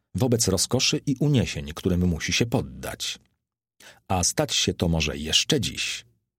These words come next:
Dość zatrzymać Chilona i wydać o zmroku rozkazy. I potem radość bez końca. "Czym było moje życie?", myślał Winicjusz.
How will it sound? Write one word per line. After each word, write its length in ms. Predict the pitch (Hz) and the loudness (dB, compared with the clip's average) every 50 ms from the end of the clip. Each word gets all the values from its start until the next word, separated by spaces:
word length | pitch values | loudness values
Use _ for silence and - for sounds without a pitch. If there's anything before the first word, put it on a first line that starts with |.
| _ - | _ -4
Dość 400 | - 92 107 180 180 - - - | -2 0 2 2 2 2 2 4
zatrzymać 460 | 120 117 117 113 - - 123 98 - - | 2 4 4 4 2 2 2 2 2 0
Chilona 500 | - - 92 85 76 78 90 101 117 120 | 0 2 0 2 2 2 2 2 2 2
i 120 | 127 131 98 | 2 0 2
wydać 360 | 82 95 104 92 95 - - - | 2 2 2 2 2 0 0 0
o 60 | 123 | 0
zmroku 420 | 92 85 87 85 78 78 - - | 2 2 2 2 0 -2 -2 -2
rozkazy. 580 | 110 85 - - - - 62 - - 65 64 - - - _ _ _ _ _ _ _ _ _ _ _ - | -2 0 0 -2 -2 -2 -6 -6 -8 -10 -10 -12 -14 -16 _ _ _ _ _ _ _ _ _ _ _ -6
I 100 | 92 90 | -6 -2
potem 480 | - 131 135 - - 131 123 123 120 113 | 0 0 0 0 0 0 0 0 2 2
radość 380 | 92 80 71 69 73 - - | 2 0 0 -4 -6 -4 -4
bez 180 | 80 78 - - | -2 -2 -2 -2
końca. 560 | - 80 - - - - - - - - - _ _ _ _ _ _ _ _ _ _ _ _ _ _ _ _ _ _ | -4 -6 -8 -6 -4 -4 -4 -4 -6 -14 -18 _ _ _ _ _ _ _ _ _ _ _ _ _ _ _ _ _ _
"Czym 240 | - - 127 165 180 | 0 0 2 2 2
było 220 | 185 190 185 175 | 2 2 2 0
moje 240 | 170 170 165 165 160 | 0 0 0 0 2
życie?", 380 | 127 98 90 - - - 73 67 | 2 2 2 0 -2 -4 -4 -6
myślał 320 | 65 - - - 82 82 | -6 -6 -4 -2 -2 -2
Winicjusz. 720 | 80 82 80 71 64 - - - - - - - - - | -2 -4 -4 -6 -4 -4 -6 -6 -6 -8 -10 -10 -10 -10